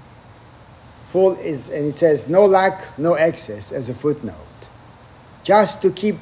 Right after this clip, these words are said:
rolling with life, to be fully content, to be complete, as is. And it says, "Where the power of the eye ends," where the power of the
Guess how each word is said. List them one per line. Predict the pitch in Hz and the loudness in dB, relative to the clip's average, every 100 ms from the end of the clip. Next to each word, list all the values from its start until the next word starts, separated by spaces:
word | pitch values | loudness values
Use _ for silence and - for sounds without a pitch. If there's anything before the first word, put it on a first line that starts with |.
| - | -4
rolling | 156 208 220 208 185 | 4 8 8 4 2
with | 175 160 | 0 2
life, | 170 185 180 113 - - - - - - - | 2 2 2 -2 -10 -20 -20 -20 -20 -20 -10
to | 160 | -6
be | 175 | -4
fully | - 196 208 196 | -2 4 6 6
content, | 196 180 143 190 208 101 - - - - - | 4 -2 0 0 0 -4 -14 -20 -20 -20 -8
to | 170 | -4
be | 185 | -2
complete, | - 185 - 180 214 131 - - - - - - - - - | -2 -4 0 0 0 -4 -14 -20 -20 -20 -20 -20 -20 -20 -2
as | 175 160 | 0 2
is. | 165 131 - - - - - - - - - - - - - - - - - - - - - - - - - - - - - - - - - - - | 0 -4 -8 -18 -20 -20 -20 -20 -20 -20 -20 -20 -20 -20 -20 -20 -20 -20 -20 -20 -20 -20 -20 -20 -20 -20 -20 -20 -20 -20 -20 -20 -20 -20 -20 -20 -12
And | 131 | -6
it | 143 | -6
says, | 139 135 | -4 -2
"Where | 143 151 | 0 2
the | 151 | -2
power | - 175 208 208 202 | 0 4 6 6 4
of | 127 | 2
the | 165 | 2
eye | 170 180 151 | 6 6 4
ends," | 175 185 151 113 104 - - - - - - - - - - - - - - - - - - | 4 2 0 -6 -12 -16 -16 -18 -20 -20 -20 -20 -20 -20 -20 -20 -20 -20 -20 -20 -20 -18 -6
where | 139 | -4
the | 131 | -4
power | - - 185 180 151 | -8 -2 0 0 -2
of | 135 | -6
the | 147 | -12